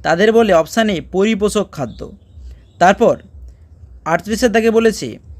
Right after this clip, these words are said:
কার্বোহাইড্রেট, প্রোটিন ও ফ্যাট এটি কী ধরনের মৌল? কার্বোহাইড্রেট ও প্রোটিন, ফ্যাট হলো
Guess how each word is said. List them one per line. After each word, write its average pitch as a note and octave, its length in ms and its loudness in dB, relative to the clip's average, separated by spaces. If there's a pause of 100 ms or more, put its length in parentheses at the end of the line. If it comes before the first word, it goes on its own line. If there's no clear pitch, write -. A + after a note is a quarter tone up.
(280)
কার্বোহাইড্রেট, G#3 720 2 (320)
প্রোটিন F#3+ 440 0
ও - 40 2
ফ্যাট F#3+ 340 0 (460)
এটি F#3+ 260 0
কী A3+ 140 2
ধরনের G#3 400 4
মৌল? C3 260 -6 (500)
কার্বোহাইড্রেট G#3+ 640 2
ও G#3+ 100 0
প্রোটিন, G3+ 340 0
ফ্যাট G#3 220 2
হলো F3+ 180 0